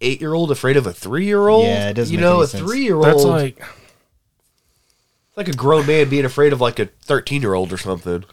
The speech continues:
Speaker 3: That's like the people that say that, like, words are violence. Like, that's where that shit starts. <laughs>
Speaker 2: Yeah.
Speaker 3: Like, when they get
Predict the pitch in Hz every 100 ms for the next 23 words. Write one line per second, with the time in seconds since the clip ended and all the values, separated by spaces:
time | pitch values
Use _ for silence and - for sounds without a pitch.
0 | _ _ _ _ _ _ _ _ _ 139
1 | 185 180 143 147 147 135 113 - 123 123
2 | 127 123 113 - _ _ _ 131 110 113
3 | 101 107 104 104 113 113 117 123 107 101
4 | 98 104 101 107 113 117 - - _ _
5 | _ _ _ _ _ _ 120 - 127 127
6 | 135 113 101 - 95 - - 98 101 -
7 | - - - _ 117 107 101 95 - 139
8 | 120 127 120 113 113 113